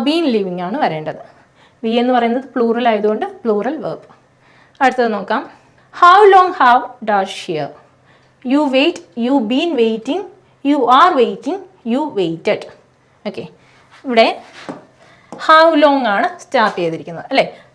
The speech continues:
How long ആണ് സ്റ്റാർട്ട് ചെയ്തിരിക്കുന്നത്? നീ എത്ര നാളായിട്ട് ഇവിടെ, നീ എത്ര നേരമായിട്ട് ഇവിടെ വെയിറ്റ് ചെയ്തുകൊണ്ടിരിക്കുകയാണ്, അതാണ് ചോദ്യം. How long have എന്ന് തന്നിട്ടുണ്ട്, അല്ലേ? ബാക്കി ഓപ്ഷൻസ് നോക്കാം. Have you wait പറയുമോ? ഇല്ല. ഒന്നീ have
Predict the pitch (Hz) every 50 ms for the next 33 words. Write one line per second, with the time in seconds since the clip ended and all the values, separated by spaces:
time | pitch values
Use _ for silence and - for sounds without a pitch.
0 | - - 247 240 233 233 220 220 214 196 185 185 185 202 196 - 202 180 175 175
1 | 170 160 156 156 156 - 185 190 220 233 247 262 302 370 392 254 233 - - -
2 | - 254 294 330 311 262 233 226 226 226 226 226 233 233 - - 311 240 233 -
3 | - 240 247 285 330 311 240 - 285 285 294 262 247 240 247 254 254 262 285 330
4 | 320 320 285 277 294 285 247 226 233 - 254 233 240 240 240 233 294 294 - 311
5 | 262 196 - - - - - - - - - - - 302 285 311 311 285 226 190
6 | 170 151 - - - _ - - - _ _ - - 277 269 269 262 262 240 240
7 | 254 285 285 - - 247 220 196 175 - - - _ - 247 262 311 311 320 294
8 | 285 269 - 190 170 - - - - _ _ _ _ _ - 262 - - - -
9 | - _ _ - 262 262 262 262 254 226 208 208 - 220 214 - 202 185 175 185
10 | - - - - 269 262 262 262 254 233 240 254 254 247 226 208 214 208 202 175
11 | - - - _ _ - 269 262 254 254 247 233 226 233 233 - - - _ _
12 | _ _ _ - 294 247 190 - - - - - _ _ _ _ _ - 226 226
13 | 254 320 381 359 381 330 285 285 285